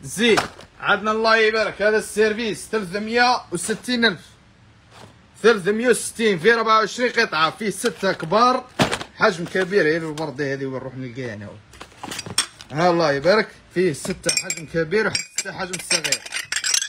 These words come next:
ها، رعدة باطل ببلاش. رعدي وبعدي. ها، ثلاثمية وستين ألف. وادعي لي ربي. ها،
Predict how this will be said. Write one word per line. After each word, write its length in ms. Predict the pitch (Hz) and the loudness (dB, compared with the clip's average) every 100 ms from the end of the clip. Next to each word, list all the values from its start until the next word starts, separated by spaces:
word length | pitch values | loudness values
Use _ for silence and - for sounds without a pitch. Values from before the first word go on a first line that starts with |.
| - - | -6 -4
ها، 180 | 175 151 - - | -2 -2 -8 -12
رعدة 440 | 143 185 151 151 151 | -4 -4 -4 -8 -10
باطل 380 | 139 196 196 | -6 -6 -6
ببلاش. 600 | 190 196 180 185 151 120 - _ - - - - - _ - | -12 -12 -10 -8 -10 -12 -20 _ -20 -20 -20 -20 -20 _ -14
رعدي 540 | 147 196 165 165 220 | -6 -4 -4 -6 -6
وبعدي. 500 | 214 - 147 147 135 | -2 -2 -2 -10 -8
ها، 280 | 147 185 135 - | -4 -4 -4 -10
ثلاثمية 520 | 196 - 180 196 226 - - | -12 -10 -10 -4 0 0 -4
وستين 500 | 175 - 190 - 1077 | -16 -14 -10 -10 -8
ألف. 300 | - - - - _ - - - - - - | -8 -8 -8 -16 _ -8 -8 -14 -20 -20 -16
وادعي 320 | 165 196 180 | -12 -10 -10
لي 140 | 214 208 | -6 -6
ربي. 280 | 196 127 - _ - - _ _ | -8 -10 -20 _ -6 -6 _ _
ها، 420 | 131 156 196 160 | -12 -6 -4 -6